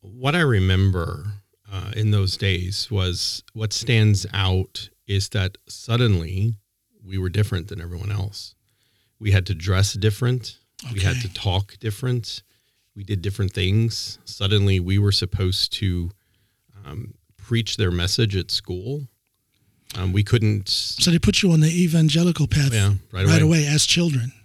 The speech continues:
Speaker 1: Right away.
Speaker 2: Interesting.
Speaker 1: Um, uh, we couldn't, we could no longer salute the flag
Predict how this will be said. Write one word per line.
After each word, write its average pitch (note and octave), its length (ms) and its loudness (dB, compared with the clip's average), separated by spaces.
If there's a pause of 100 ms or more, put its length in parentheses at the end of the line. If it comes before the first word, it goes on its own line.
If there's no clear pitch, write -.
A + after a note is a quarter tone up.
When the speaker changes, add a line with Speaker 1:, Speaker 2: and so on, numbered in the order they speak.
(160)
Speaker 1:
Right G#2 160 -4
away. F#2+ 240 0 (120)
Speaker 2:
Interesting. A#2+ 580 -2 (540)
Speaker 1:
Um, A2+ 140 -20
uh, - 60 -20
we G#2+ 60 -20
couldn't, G2+ 280 -2
we G#2+ 120 -2
could G#2 120 0
no G2+ 120 4
longer G2 300 4
salute F#2+ 460 -2
the G#2 80 -12
flag G#2+ 500 0